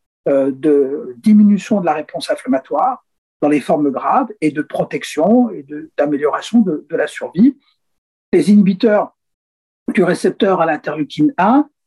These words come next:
ont eu des résultats peut-être un peu plus mitigés, mais on voit donc l'application thérapeutique directe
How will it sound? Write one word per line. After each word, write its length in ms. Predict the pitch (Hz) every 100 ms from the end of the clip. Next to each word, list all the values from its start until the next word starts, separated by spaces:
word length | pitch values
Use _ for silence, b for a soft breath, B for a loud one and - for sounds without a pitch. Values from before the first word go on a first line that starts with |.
| _
ont 160 | 151 180
eu 40 |
des 200 | 170 165
résultats 440 | 147 151 175 196
peut-être 360 | 180 170 180 -
un 60 | -
peu 160 | -
plus 180 | - 220
mitigés, 680 | 208 190 - 175 196 240 330 - _ _ _
mais 100 | 170
on 120 | 170
voit 240 | 156 208 240
donc 260 | 214 214
l'application 600 | 180 202 - - 180 202
thérapeutique 580 | 180 170 - - - 156 _
directe 440 | 233 208 262 302